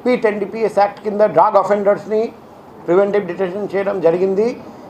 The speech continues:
ఇంకా చాలా జరగబోతున్నాయి. మేము ప్రపోజల్ స్టేజ్లో ఉంది. నేను త్వరలో ఆర్డర్ పాస్ చేయబోతున్నాం. మా ఉద్దేశం ఒకటే, రౌడీ కానీ డ్రగ్ అఫెండర్ కానీ బయట తిరగకూడదు, జైలు లోపలే ఉండాలి.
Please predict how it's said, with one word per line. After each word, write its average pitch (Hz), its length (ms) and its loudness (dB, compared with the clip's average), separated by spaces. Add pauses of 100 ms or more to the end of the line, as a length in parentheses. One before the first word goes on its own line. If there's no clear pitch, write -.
(120)
ఇంకా 214 480 2
చాలా 214 300 4
జరగబోతున్నాయి. 202 960 2 (320)
మేము 185 200 2
ప్రపోజల్ 190 600 2
స్టేజ్లో 190 400 2
ఉంది. 190 440 0 (200)
నేను 202 200 2
త్వరలో 214 440 2
ఆర్డర్ 202 300 2
పాస్ 185 300 0
చేయబోతున్నాం. 185 680 0 (320)
మా 175 220 4
ఉద్దేశం 202 420 2
ఒకటే, 208 540 2 (360)
రౌడీ 202 400 2
కానీ 214 400 2
డ్రగ్ 180 320 2
అఫెండర్ 208 400 0
కానీ 196 400 0 (400)
బయట 180 340 2
తిరగకూడదు, 208 800 2 (800)
జైలు 208 300 2
లోపలే 208 340 2
ఉండాలి. 147 460 2